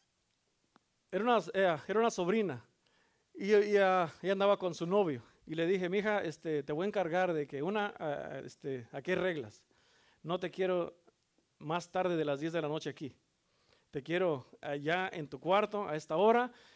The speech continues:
y, este, y cuidado, cuidado con lo que haces con este, con este jovencito." Y no me hizo caso.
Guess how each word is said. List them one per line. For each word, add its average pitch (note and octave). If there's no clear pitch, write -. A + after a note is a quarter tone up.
y, F3
este, D3
y D#3+
cuidado, D#3
cuidado D#3+
con D#3+
lo C3+
que D3+
haces C#3+
con C3+
este, C3
con C#3
este C3
jovencito." B2+
Y G#3
no G3
me G3
hizo F#3+
caso. G3